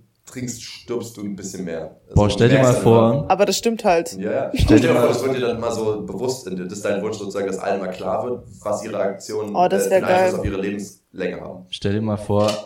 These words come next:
Speaker 2: man wünscht sich, dass alle Strafen einfach durchgesetzt werden. Also,
Speaker 1: Oh.
Speaker 2: dass nicht darauf ankommt, ob jemand angeklagt wird oder ob das aufgenommen wird oder so, sondern dass einfach, wenn jemand jetzt ein Verbrechen begeht, wird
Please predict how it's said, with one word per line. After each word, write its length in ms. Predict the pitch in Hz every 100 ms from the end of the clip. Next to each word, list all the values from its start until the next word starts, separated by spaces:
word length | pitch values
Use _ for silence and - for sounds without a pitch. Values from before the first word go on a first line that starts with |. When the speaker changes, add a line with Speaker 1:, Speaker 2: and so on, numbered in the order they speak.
| -
Speaker 2:
man 240 | - 92 92
wünscht 340 | 101 117 -
sich, 220 | 120 123
dass 280 | - 90 -
alle 260 | 87 110 127
Strafen 960 | - 95 90 107 120 90 90 131 - _ _ _ _ _
einfach 580 | 95 98 - 95 - - _ _
durchgesetzt 640 | 110 110 110 90 82 - -
werden. 360 | 80 78 85 - _ _ _ _ -
Also, 200 | 95 98
Speaker 1:
Oh. 40 |
Speaker 2:
dass 180 | 110 107
nicht 220 | 123 127
darauf 240 | 117 104 104
ankommt, 400 | 113 117 120 107
ob 140 | 98
jemand 260 | 101 95 90
angeklagt 540 | 104 131 - 107 110 110
wird 100 | -
oder 300 | 90 90 80
ob 100 | -
das 440 | 87 - - _ -
aufgenommen 500 | 120 117 113 107 107
wird 200 | 107 104
oder 180 | 98 95
so, 160 | 98 104
sondern 300 | 95 92 92
dass 140 | 95
einfach, 460 | 101 107 113 110 - _ _ _ _ _ _
wenn 140 | 101
jemand 360 | 107 101 95 95
jetzt 220 | 95 -
ein 60 | 95
Verbrechen 420 | 98 104 110 120
begeht, 300 | 117 113 113
wird 120 | 104